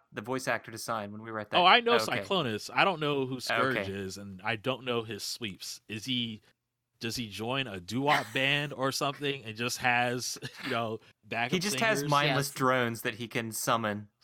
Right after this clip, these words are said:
Speaker 1: that
Speaker 2: S-
Speaker 1: fly around and follow him.
Speaker 2: All right. Before his fate in the movie, he was given an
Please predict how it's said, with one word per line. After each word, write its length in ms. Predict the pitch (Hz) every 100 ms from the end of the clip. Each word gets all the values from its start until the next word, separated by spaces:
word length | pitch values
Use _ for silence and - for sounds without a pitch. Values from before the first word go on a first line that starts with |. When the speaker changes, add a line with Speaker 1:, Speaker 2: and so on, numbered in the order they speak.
| -
Speaker 1:
that 120 | 110
Speaker 2:
S- 40 | -
Speaker 1:
fly 240 | 127 113
around 560 | 107 104 101 104 110 107 -
and 120 | 101
follow 280 | 104 98 92
him. 220 | 95 104 _ _ _ _ _ _ -
Speaker 2:
All 60 |
right. 200 | 82 73 _ _ _ _ _ _ _ _ _ _ _ -
Before 280 | 113 180 185
his 180 | 175
fate 180 | - 156
in 100 | 135
the 80 | 123
movie, 360 | 123 143 151 147
he 100 | 139
was 200 | 117 98
given 360 | 123 131 135
an 160 | 110